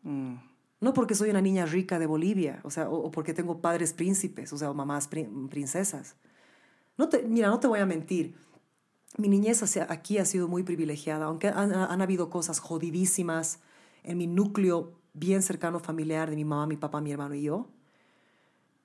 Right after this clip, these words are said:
Speaker 2: En el aspecto cultural y cómo he crecido, el privilegio de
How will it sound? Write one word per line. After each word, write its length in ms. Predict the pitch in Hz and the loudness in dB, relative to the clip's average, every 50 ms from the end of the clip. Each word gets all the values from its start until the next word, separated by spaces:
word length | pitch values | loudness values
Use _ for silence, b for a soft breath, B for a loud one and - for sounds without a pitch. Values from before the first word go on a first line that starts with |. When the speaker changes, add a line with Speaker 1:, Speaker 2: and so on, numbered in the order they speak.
| _ _ | _ _
Speaker 2:
En 100 | 185 180 | -4 -2
el 60 | 170 | 0
aspecto 420 | 170 160 - - 196 190 - 196 | 0 0 0 -2 -2 -2 -4 -4
cultural 760 | 196 180 160 156 - 165 160 160 160 160 160 160 156 156 151 147 | -2 -4 -6 -4 -2 -2 0 2 2 2 2 2 0 -2 -4 -6
y 80 | - 160 | -10 -14
cómo 240 | - - 175 175 165 | -8 -6 -4 -4 -4
he 60 | 160 | -4
crecido, 420 | 165 165 160 156 - 175 165 156 | -4 -4 -4 -2 -2 -2 -2 -2
el 80 | 156 156 | -2 -4
privilegio 540 | 151 156 160 156 160 160 156 156 - 170 156 | -4 -4 -4 -2 0 -2 -2 -2 -4 -6 -4
de 400 | 151 143 143 147 156 - - | -4 -4 -6 -8 -10 -12 -18